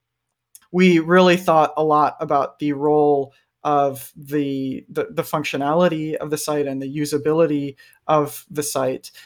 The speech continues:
and how that fed into the product and the sort of consistency of that experience across both of those touch points from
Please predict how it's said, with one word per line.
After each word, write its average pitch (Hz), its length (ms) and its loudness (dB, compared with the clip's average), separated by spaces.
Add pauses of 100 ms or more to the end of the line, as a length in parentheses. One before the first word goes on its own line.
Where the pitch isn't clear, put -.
(140)
and 147 580 -2
how 165 360 2
that 147 460 0 (160)
fed 156 380 -4
into 143 840 -8
the 160 140 -10
product 143 560 -4
and 139 340 -8 (120)
the 135 560 -6
sort 147 260 -8
of 147 100 -10
consistency 147 1040 -4
of - 180 -4
that 135 240 -2
experience 131 760 -6
across 131 320 -4
both 131 260 -2
of 127 100 -6
those 120 240 -4
touch - 360 -10
points 117 360 -10
from 127 340 -4